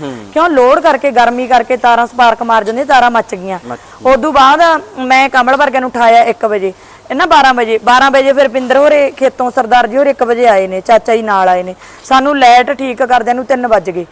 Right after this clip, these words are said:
Speaker 1: ਹੂੰ।
Speaker 2: ਤਿੰਨ ਵੱਜ ਗਏ, ਮੈਸਾਂ ਦਾ ਬੁਰਾ ਹਾਲ। ਮੈਂ ਕਿਹਾ ਵੀ ਮੱਝਾਂ ਮਰ ਜਾਣਗੀਆਂ, ਗਰਮੀ ਵਾਲੀ ਹੈ, ਕਿਸੇ ਪਾਸੇ ਦੀ ਹਵਾ ਕ੍ਰਾਸ ਨਹੀਂ ਹੁੰਦੀ।
Speaker 1: ਕ੍ਰਾਸ ਨਹੀਂ ਹੁੰਦੀ।
Speaker 2: ਫਿਰ ਉਦੋਂ ਬਾਅਦ ਜਦੋਂ ਤਿੰਨ ਵੱਜ ਗਏ, ਫਿਰ ਮੈਂ ਮੋਟਰ ਛੱਡੀ, ਜਦੋਂ ਠੀਕ ਲਾਈਟ ਕਰਤੀ ਇਹਨਾਂ ਨੇ, ਤਾਰ ਆਹ ਦੇਖ ਲੈ ਨਵੀਂ ਪਾਤੀ।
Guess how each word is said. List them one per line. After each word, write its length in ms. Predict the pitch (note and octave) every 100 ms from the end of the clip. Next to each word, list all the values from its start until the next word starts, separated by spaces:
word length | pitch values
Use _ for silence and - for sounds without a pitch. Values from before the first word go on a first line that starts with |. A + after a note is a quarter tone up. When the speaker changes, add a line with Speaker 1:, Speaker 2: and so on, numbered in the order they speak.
| -
Speaker 1:
ਹੂੰ। 120 | C#3+ B2+
Speaker 2:
ਤਿੰਨ 200 | C4+ C#4
ਵੱਜ 220 | C#4 B3
ਗਏ, 120 | C4+
ਮੈਸਾਂ 340 | D4+ E4 C#4+ C4+
ਦਾ 100 | C#4
ਬੁਰਾ 300 | A3+ A#3+ A#3
ਹਾਲ। 240 | A3+ A3
ਮੈਂ 180 | A#3 A#3+
ਕਿਹਾ 120 | C4+
ਵੀ 80 | C#4
ਮੱਝਾਂ 300 | B3 G3+ D4+
ਮਰ 160 | C4+ G3+
ਜਾਣਗੀਆਂ, 340 | A#3 C4 E4
ਗਰਮੀ 340 | C4+ A#3+ A#3
ਵਾਲੀ 200 | A3+ A3+
ਹੈ, 60 | D4+
ਕਿਸੇ 220 | C#4 C4+
ਪਾਸੇ 320 | A#3+ A#3+ -
ਦੀ 120 | B3 A#3+
ਹਵਾ 200 | A3+ B3+
ਕ੍ਰਾਸ 340 | C4 A3+ A3+
ਨਹੀਂ 100 | G#3
ਹੁੰਦੀ। 160 | E3+ C#3+
Speaker 1:
ਕ੍ਰਾਸ 160 | B2
ਨਹੀਂ 140 | B2 A2+
ਹੁੰਦੀ। 280 | G#2 - -
Speaker 2:
ਫਿਰ 160 | C#4 D4+
ਉਦੋਂ 220 | C4 D4
ਬਾਅਦ 160 | C#4+
ਜਦੋਂ 100 | C#4
ਤਿੰਨ 220 | D4+ C#4 C4+
ਵੱਜ 180 | C4
ਗਏ, 100 | A#3
ਫਿਰ 140 | C#4 C4+
ਮੈਂ 100 | C#4
ਮੋਟਰ 280 | A#3+ G#3+ A#3
ਛੱਡੀ, 260 | B3 G#3
ਜਦੋਂ 220 | A#3 B3
ਠੀਕ 260 | B3 B3+ A3+
ਲਾਈਟ 280 | A#3+ A3+ A3
ਕਰਤੀ 280 | A3+ A3 A#3+
ਇਹਨਾਂ 100 | C#4+
ਨੇ, 60 |
ਤਾਰ 260 | C#4 A#3+ A3+
ਆਹ 120 | B3
ਦੇਖ 140 | A#3
ਲੈ 100 | A3+
ਨਵੀਂ 280 | A#3 A3+ G#3+
ਪਾਤੀ। 300 | F#3+ F3 G3